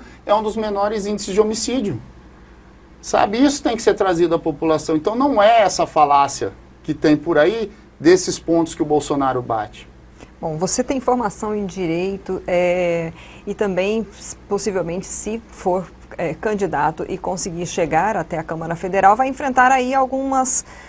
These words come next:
Speaker 2: algumas, é, alguns assuntos também que já foram polêmicos, estão suspensos, né, por situações legais, mas que vão retornar.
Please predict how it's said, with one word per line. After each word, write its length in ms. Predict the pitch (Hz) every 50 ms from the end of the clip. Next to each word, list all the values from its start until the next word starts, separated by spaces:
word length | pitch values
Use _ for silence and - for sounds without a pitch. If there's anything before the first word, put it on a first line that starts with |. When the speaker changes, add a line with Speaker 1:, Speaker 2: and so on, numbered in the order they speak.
| - - -
Speaker 2:
algumas, 1120 | 220 226 220 233 240 233 240 233 226 220 220 208 202 196 180 185 180 - - - - -
é, 1000 | - 196 190 185 180 175 170 165 165 156 143 143 127 101 117 98 78 78 73 76 71 58
alguns 300 | 57 90 196 208 247 247
assuntos 360 | 277 277 - 277 277 262 -
também 280 | - 285 262 254 277 294
que 200 | 285 311 285 285 - - - - - - - -
já 140 | 247 262 247
foram 240 | - 320 311 381 349
polêmicos, 640 | - 311 254 247 269 294 311 311 302 294 294 269
estão 300 | 247 254 254 339 320 330
suspensos, 640 | 277 - 277 - - - 262 262 254 254 226 - -
né, 200 | 240 254 302 320 - - -
por 100 | - 226
situações 560 | - - 226 214 - 208 208 - 233 220 220 208
legais, 600 | 220 214 196 180 226 240 254 262 277 285 269 262
mas 240 | 269 277 294 - -
que 80 | -
vão 140 | 277 294 285
retornar. 480 | 294 302 277 - 294 294 262 208 180